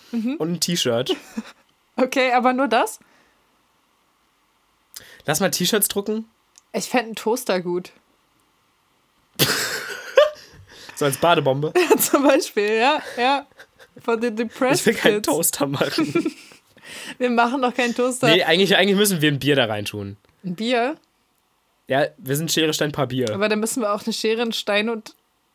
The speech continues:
Speaker 1: ein Bier <laughs> da reintun.
Speaker 2: Moin. Ja,
Speaker 1: Also
Speaker 2: oder wir machen es tatsächlich so, dass wir einfach so irgend so eine Brauerei anhauen, dass die uns ein, wir, wir nehmen einfach Herrenhausen,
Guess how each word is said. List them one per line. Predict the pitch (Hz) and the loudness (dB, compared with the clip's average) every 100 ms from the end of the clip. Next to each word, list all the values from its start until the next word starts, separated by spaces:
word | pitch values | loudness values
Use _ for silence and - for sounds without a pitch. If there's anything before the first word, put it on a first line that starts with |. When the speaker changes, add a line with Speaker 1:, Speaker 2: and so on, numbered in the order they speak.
| _ _ _ _ _ _ _ _ _ _ _ - | _ _ _ _ _ _ _ _ _ _ _ 2
Speaker 1:
ein | 190 277 | 4 6
Bier | 277 254 233 220 | 6 6 4 2
<laughs> | - | 4
da | 440 359 | 4 4
reintun. | 277 277 - 302 392 - _ - - _ _ _ _ - - | 2 0 -2 -2 -4 -8 _ -20 -20 _ _ _ _ -20 -12
Speaker 2:
Moin. | 110 104 101 - - 220 | -8 -8 -10 -16 -18 -2
Ja, | 143 | 2
Speaker 1:
Also | 147 | 4
Speaker 2:
oder | 170 208 | 4 4
wir | |
machen | 196 190 | 4 2
es | 185 | 2
tatsächlich | 175 185 185 | 0 0 0
so, | 180 160 | 2 2
dass | 160 | 2
wir | 151 | 0
einfach | 151 151 | -2 -2
so | - | -2
irgend | 147 156 | -2 -2
so | 147 | -2
eine | |
Brauerei | 143 135 135 120 123 147 139 131 80 - _ | 0 2 2 4 2 4 4 2 -4 -12 _
anhauen, | 139 139 135 131 131 | -4 -2 2 2 2
dass | 127 - | 0 0
die | 135 | 0
uns | 127 131 | -2 -4
ein, | 127 120 123 | -4 -8 -10
wir, | 147 131 | -8 -4
wir | 143 | 0
nehmen | 165 | 0
einfach | 175 165 | 0 -2
Herrenhausen, | 123 147 143 135 139 147 | -6 -4 -2 0 -2 -4